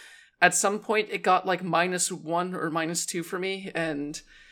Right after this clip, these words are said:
I was just looking around desperately for anyone to ally with, and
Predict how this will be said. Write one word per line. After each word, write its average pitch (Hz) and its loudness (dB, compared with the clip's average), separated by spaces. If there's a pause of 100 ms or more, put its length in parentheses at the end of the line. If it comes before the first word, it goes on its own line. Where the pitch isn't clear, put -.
(260)
I 165 6
was 170 2
just 180 0
looking 175 0
around 175 4
desperately 170 -2
for 156 -2 (160)
anyone 170 2
to - -4
ally 180 6
with, 196 -2
and 165 2